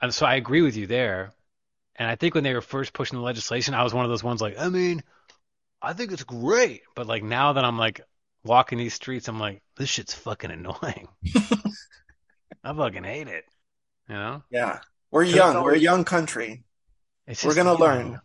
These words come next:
Speaker 2: Yeah, no, weed helped me. I, th-, I wanna say help, like, in hindsight, right? We, we're a couple old geezers now. We're older now, wiser, I guess. And we look back and I'm like, "Damn, why did I do all that shit?" But weed was, um,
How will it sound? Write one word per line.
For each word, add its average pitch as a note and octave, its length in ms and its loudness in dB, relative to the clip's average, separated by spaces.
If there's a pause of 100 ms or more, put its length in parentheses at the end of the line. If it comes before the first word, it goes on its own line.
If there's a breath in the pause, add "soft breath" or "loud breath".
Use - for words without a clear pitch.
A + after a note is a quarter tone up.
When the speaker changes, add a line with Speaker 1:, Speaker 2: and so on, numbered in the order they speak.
(180)
Speaker 2:
Yeah, C3+ 360 0
no, D3+ 180 4
weed F#3 320 4
helped F3+ 340 6
me. D3 540 -2
I, D#3 100 -2
th-, D#3+ 140 -8
I - 40 -4
wanna F4+ 140 2
say D#3+ 200 2
help, C#3 200 2
like, D#3+ 180 6
in D#3+ 120 4
hindsight, E3 760 0
right? D#3+ 380 0
We, D#3+ 120 0
we're E3 240 -4
a D3 40 -16 (180)
couple D#3 240 0
old C#3 300 0
geezers A#2+ 380 -6
now. A#2 120 -2
We're C#3 160 0
older D#3+ 300 6
now, D3 240 4
wiser, C#3 500 2
I B2+ 120 0
guess. C3+ 300 -2
And B2+ 100 -16
we B2 80 -12
look D3 260 -4
back C#3 300 2
and B2+ 100 -8
I'm C#3 100 -10
like, A2+ 220 -10
"Damn, A#2+ 420 -8 (640)
why - 100 -12
did G#3+ 100 -4
I D3 40 -2
do D3 220 0
all D3 80 6
that C3+ 180 4
shit?" D3 220 0
But D3+ 180 4
weed G3 460 0
was, E3 280 2
um, B2 520 -6